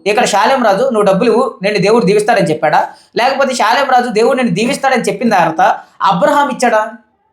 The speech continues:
అదే నా పాయింట్. ఒక విషయాన్ని మనం చూపిస్తున్నప్పుడు అదేం చెప్తుంది అనేది కూడా మనం ఆలోచించాలి.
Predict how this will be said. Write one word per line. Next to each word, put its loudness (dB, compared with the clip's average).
అదే 2
నా 2
పాయింట్. 0
ఒక 0
విషయాన్ని 0
మనం -2
చూపిస్తున్నప్పుడు -2
అదేం 2
చెప్తుంది 0
అనేది 0
కూడా 2
మనం 0
ఆలోచించాలి. 0